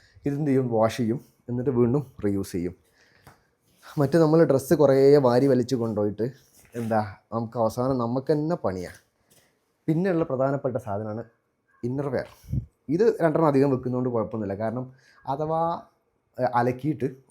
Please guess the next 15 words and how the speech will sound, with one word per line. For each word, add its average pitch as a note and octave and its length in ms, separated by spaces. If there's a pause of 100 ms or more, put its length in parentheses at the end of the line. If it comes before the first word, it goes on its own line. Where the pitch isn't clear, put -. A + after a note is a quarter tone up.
(120)
ഉണങ്ങിയില്ല C#3+ 420
എന്നുണ്ടെങ്കിൽ A2+ 400
നനഞ്ഞതുള്ള, B2 480 (720)
നനഞ്ഞതിട്ടുകൊണ്ട് A#2 760
നടക്കാനുള്ള C3+ 420
പാട് A#2 180 (1040)
ഇട്ടവർക്കറിയാം. B2 680 (1300)
So D#3 140 (420)
അത്. B2 140 (1000)
പിന്നെ D3+ 320 (1200)
ഒരു A2 200
തോർത്ത് C3 340
അത്യാവശ്യമാണ്. G#2 540 (680)
അത് G2+ 180 (920)
ഇതൊരു, F3 300